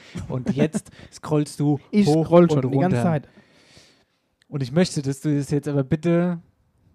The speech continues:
Speaker 1: mit dem Pimmel anhältst.
Speaker 2: Hör doch auf. Nein, mach ich nicht.
Speaker 1: Keine Pimmelwitze.
Speaker 2: Das ist ja, das ist ja
Speaker 1: Wollen wir
Speaker 2: niveaulos.
Speaker 1: keine, keine Pimmelwitze mehr jetzt.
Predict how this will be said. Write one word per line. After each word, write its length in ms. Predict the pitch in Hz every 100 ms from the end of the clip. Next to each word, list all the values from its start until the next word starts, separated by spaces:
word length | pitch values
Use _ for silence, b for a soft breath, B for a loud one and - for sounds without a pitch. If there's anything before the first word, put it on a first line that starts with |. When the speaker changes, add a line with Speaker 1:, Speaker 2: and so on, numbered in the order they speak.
| _ _ _ _ _
Speaker 1:
mit 120 | 143 139
dem 80 |
Pimmel 260 | 135 147 131
anhältst. 500 | 107 113 113 - - _ B B B B
Speaker 2:
Hör 160 | - 185
doch 180 | 208 196
auf. 180 | 202 - - _
Nein, 240 | 156 180
mach 100 | 175
ich 140 | 175 170
nicht. 160 | 165
Speaker 1:
Keine 220 | 160 165
Pimmelwitze. 400 | 156 165 160 143
Speaker 2:
Das 100 | 147 175
ist 120 | 170
ja, 140 | 180 151
das 80 | 143
ist 160 | 156
ja 60 | -
Speaker 1:
Wollen 100 | 160
wir 100 | 165
Speaker 2:
niveaulos. 480 | 151 156 139 127 -
Speaker 1:
keine, 220 | - 147
keine 20 |
Pimmelwitze 520 | 135 135 120 120 117 123
mehr 200 | 131 135
jetzt. 100 | 147